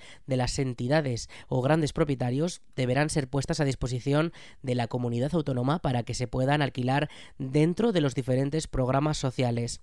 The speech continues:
Además, también establece multas para las personas o entidades jurídicas que no cedan sus viviendas. Según el Gobierno de Aragón, se trata de una norma ambiciosa,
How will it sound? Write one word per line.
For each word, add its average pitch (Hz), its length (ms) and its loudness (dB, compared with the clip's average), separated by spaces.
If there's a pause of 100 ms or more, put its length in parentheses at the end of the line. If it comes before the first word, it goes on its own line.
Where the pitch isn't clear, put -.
(440)
Además, 151 380 4
también 190 260 4
establece 160 520 2
multas 165 600 2
para 127 200 0
las 123 160 -2
personas 151 520 -2
o 151 40 2
entidades 131 400 -2
jurídicas 139 600 -2 (300)
que 143 120 0
no 165 220 4
cedan 190 400 2
sus 156 140 -2
viviendas. 123 600 0 (380)
Según 180 320 6
el 185 100 6
Gobierno 147 300 6
de 139 80 6
Aragón, 139 420 2 (100)
se - 240 -4
trata 165 300 0
de 156 60 2
una 139 140 2
norma 160 460 0
ambiciosa, 123 800 0